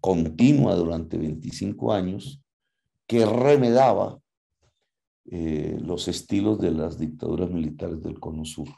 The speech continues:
el gobierno por estado de sitio, es decir, sin libertades, sin derechos constitucionales, con capacidad de, de los presidentes de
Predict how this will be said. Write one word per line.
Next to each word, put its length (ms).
el 160
gobierno 680
por 180
estado 460
de 80
sitio, 380
es 140
decir, 340
sin 300
libertades, 760
sin 280
derechos 480
constitucionales, 1120
con 360
capacidad 720
de, 240
de 240
los 400
presidentes 1000
de 240